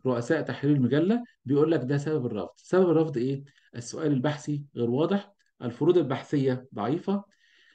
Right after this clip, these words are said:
المساهمة البحثية غير كافية، أو النص المكتوب أو الإكد-، الكتابة الأكاديمية كتابة ضعيفة. طيب، لو جالك رفض المفروض تعمل إيه؟ أول حاجة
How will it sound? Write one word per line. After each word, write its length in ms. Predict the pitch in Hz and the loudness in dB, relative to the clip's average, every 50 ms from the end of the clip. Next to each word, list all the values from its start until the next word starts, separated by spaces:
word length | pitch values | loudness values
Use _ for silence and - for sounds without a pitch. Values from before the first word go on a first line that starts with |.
| _ _ _ _ _ _ _ - | _ _ _ _ _ _ _ -2
المساهمة 440 | 127 123 120 117 - 190 190 185 185 | 0 2 2 2 2 2 2 2 2
البحثية 600 | 160 151 139 - - - 165 165 170 175 175 175 - _ _ - | 0 0 -2 -2 0 0 2 2 2 0 -2 -6 -12 _ _ -10
غير 300 | 117 110 123 139 170 190 | -4 -2 0 2 2 0
كافية، 580 | 196 - 185 180 - - 196 196 208 226 220 - _ _ _ _ _ - | 0 -2 -4 -4 -2 0 2 2 2 0 -2 -8 _ _ _ _ _ -4
أو 320 | 151 165 170 165 - - 127 | -2 -2 -2 -4 -4 -6 -6
النص 340 | 120 120 151 160 - - 139 | -4 -2 -2 -4 -2 -2 -2
المكتوب 520 | 123 120 117 - - 147 143 143 143 135 | -2 -2 -2 -2 0 2 2 2 2 0
أو 140 | 127 123 120 | -2 -2 -2
الإكد-، 440 | 117 110 - 113 - - 127 123 123 - - | -4 -6 -8 -10 -6 -4 -4 -4 -6 -6 -4
الكتابة 560 | 123 117 113 - - 123 - 165 175 143 139 | -4 -4 -4 -6 -4 -2 0 0 2 2 0
الأكاديمية 880 | 117 - - - - - 156 123 120 113 113 120 135 143 151 143 147 147 - _ _ _ _ _ _ - | -2 -2 -6 -8 -4 -4 -2 -2 -2 -2 -2 -2 0 0 0 -2 -2 -6 -12 _ _ _ _ _ _ -12
كتابة 480 | 127 131 131 131 131 131 131 131 - - - | -8 -4 -4 -4 -4 -4 -6 -8 -10 -12 -12
ضعيفة. 340 | - 85 78 - - _ _ _ _ _ _ _ _ _ _ _ _ _ _ _ _ _ _ _ _ _ _ _ _ _ | -10 -10 -10 -12 -16 _ _ _ _ _ _ _ _ _ _ _ _ _ _ _ _ _ _ _ _ _ _ _ _ _
طيب، 280 | - 120 92 85 - - _ _ _ - - - | -2 -2 -2 -4 -8 -14 _ _ _ -12 -4 -2
لو 140 | 139 139 131 | 0 0 2
جالك 280 | 180 226 240 - - | 2 0 0 0 -2
رفض 340 | - 147 143 120 107 - - | -2 -2 -4 -4 -6 -10 -10
المفروض 360 | - 123 117 113 - 156 143 | -6 -6 -6 -6 -6 -8 -6
تعمل 300 | - 160 147 143 123 98 | -4 -2 0 0 0 -2
إيه؟ 180 | - 82 - - - _ _ _ _ _ - | -4 -8 -12 -14 -18 _ _ _ _ _ 2
أول 160 | 214 240 226 | 2 2 2
حاجة 400 | - 220 214 214 220 208 208 | 2 0 0 0 -2 -2 -6